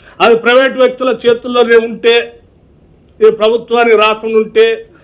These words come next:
ఆ ప్రైవేట్ వ్యక్తుల చేతుల్లో నుంచి ఇంకో రకంగా ఎట్లా చేసుకోవచ్చో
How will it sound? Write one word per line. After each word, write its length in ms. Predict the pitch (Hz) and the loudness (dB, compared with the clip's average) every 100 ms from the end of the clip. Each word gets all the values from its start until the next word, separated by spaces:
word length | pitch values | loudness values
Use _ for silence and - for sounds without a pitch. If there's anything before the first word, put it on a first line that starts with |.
| _ 208 | _ -2
ఆ 100 | 220 | -2
ప్రైవేట్ 420 | 220 240 247 220 | 0 2 2 2
వ్యక్తుల 400 | 226 - 233 208 226 | -2 0 -2 -2 2
చేతుల్లో 460 | 226 233 233 226 | 2 0 -2 0
నుంచి 200 | 226 214 | 0 -6
ఇంకో 300 | 233 208 220 | -12 -6 0
రకంగా 440 | 220 220 226 214 214 | 0 -2 -4 0 0
ఎట్లా 200 | 214 220 | 0 -2
చేసుకోవచ్చో 800 | 226 220 233 220 220 226 220 | 0 0 2 0 2 -2 -2